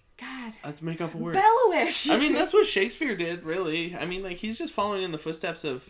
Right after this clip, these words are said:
Speaker 2: other great, great poets, just making up words.
Speaker 1: I feel like that's how the English language was formed.
Speaker 2: Yeah, that's
Speaker 1: I feel like
Speaker 2: mostly
Speaker 1: it's
Speaker 2: true.
Speaker 1: like, we really like, we like French and we like German, so let's mash it together, but
Speaker 2: Mm-hmm.
Speaker 1: also make up random things.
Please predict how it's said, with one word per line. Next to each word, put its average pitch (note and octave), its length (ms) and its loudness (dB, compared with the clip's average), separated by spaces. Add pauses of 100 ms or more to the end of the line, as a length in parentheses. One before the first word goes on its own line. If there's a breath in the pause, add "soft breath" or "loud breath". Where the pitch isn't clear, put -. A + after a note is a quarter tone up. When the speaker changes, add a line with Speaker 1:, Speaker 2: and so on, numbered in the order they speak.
(120)
Speaker 2:
other D#3 240 -6
great, B2+ 400 -6
great B2+ 200 -4
poets, - 680 -6 (100)
just C#3 160 -10
making C3 300 -4
up B2 180 -4
words. A#2+ 680 -6
Speaker 1:
I A#3+ 80 -12
feel D#4 160 -12
like F#4 160 -10
that's B3 180 -10
how G#3 140 -12
the G3 100 -14
English E3+ 340 -16
language - 360 -18
was - 120 -20
formed. - 380 -20 (180)
Speaker 2:
Yeah, G#2 200 0
that's A3+ 160 -4
Speaker 1:
I - 20 -14
feel C#4 140 -6
like C#4 60 -6
Speaker 2:
mostly C#4+ 120 -8
Speaker 1:
it's - 80 -10
Speaker 2:
true. A3 100 -8
Speaker 1:
like, A#3 220 -8 (240 loud breath)
we C4 200 -6
really C4+ 340 -10
like, B3+ 340 -10 (220)
we A#3+ 200 -10
like A#3+ 300 -14
French A3 480 -12
and G#3 160 -12
we G3+ 120 -14
like F#3+ 280 -16
German, F#3 460 -14
so F#3+ 160 -18
let's F3+ 240 -16
mash F#3 300 -14
it - 100 -20
together, F3+ 500 -16
but - 80 -16
Speaker 2:
Mm-hmm. - 80 -10
Speaker 1:
also A3 220 -10
make G3+ 400 -10
up F3 180 -12
random E3+ 460 -14
things. - 580 -20